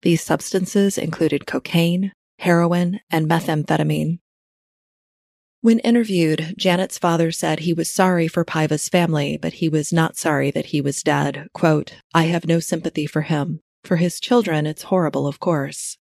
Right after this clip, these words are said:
And while Jim Chandler had no correspondence with any of the people that killed his child, he did say that the mother of Lori Swank sent them a letter apologizing for her daughter's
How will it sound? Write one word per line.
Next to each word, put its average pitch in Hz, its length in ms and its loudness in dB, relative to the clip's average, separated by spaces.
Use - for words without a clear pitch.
And 214 140 6
while 226 180 4
Jim 269 240 2
Chandler 196 440 0
had 170 220 -2
no 175 140 0
correspondence 160 840 0
with - 160 -6
any 180 220 4
of 185 100 0
the 190 80 -2
people 165 340 -2
that 160 180 -2
killed 151 260 -2
his 180 220 -2
child, 147 420 0
he 185 180 -2
did 202 240 0
say 165 320 2
that - 160 -2
the 156 80 -2
mother 156 380 0
of 165 200 -2
Lori 160 240 2
Swank 151 440 -2
sent - 280 -4
them 160 120 -4
a 156 80 2
letter 151 400 0
apologizing 160 840 0
for 151 140 -6
her 156 140 0
daughter's 143 400 -2